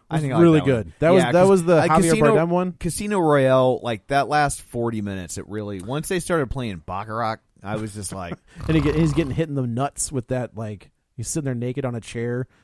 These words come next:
Speaker 2: and Mads Mikkelsen's, like, whipping that weird thing and keeps hitting him in the balls with it.
Speaker 1: I don't even remember that.
Speaker 2: Yeah, <laughs> that's the thing that happens
Speaker 1: I just
Speaker 2: in that
Speaker 1: remember
Speaker 2: movie.
Speaker 1: really liking the first hour, and being, 'cause I don't normally get into Bond movies, and I was like, "Oh, man, this is really good."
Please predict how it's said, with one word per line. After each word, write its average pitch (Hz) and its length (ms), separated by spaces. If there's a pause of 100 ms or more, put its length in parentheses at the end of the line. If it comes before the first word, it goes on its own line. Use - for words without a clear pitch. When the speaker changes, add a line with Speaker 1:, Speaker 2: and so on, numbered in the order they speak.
Speaker 2:
and 107 200
Mads 117 240
Mikkelsen's, 117 500
like, 95 160
whipping 123 260
that 113 200
weird 120 340
thing 127 140
and 101 120 (400)
keeps - 160
hitting 139 140
him 120 100
in 117 60
the 107 60
balls 101 360
with 120 120
it. 131 140 (180)
Speaker 1:
I - 60
don't 90 140
even 80 140
remember 80 320
that. 78 180
Speaker 2:
Yeah, 170 320
<laughs> - 60
that's 175 180
the 160 80
thing 151 220
that 131 100
happens 143 180
Speaker 1:
I 185 40
just 175 140
Speaker 2:
in 180 60
that 185 60
Speaker 1:
remember 165 160
Speaker 2:
movie. 127 100
Speaker 1:
really 139 200
liking 120 240
the 120 80
first 117 360
hour, 107 400
and 143 220
being, 151 200
'cause 160 140
I 190 80
don't 180 140
normally 180 400
get 160 220
into 165 140
Bond 180 240
movies, 104 280
and 110 100
I 110 60
was 107 160
like, 107 160
"Oh, 226 120
man, 311 220
this 143 160
is 170 80
really 170 220
good." 180 240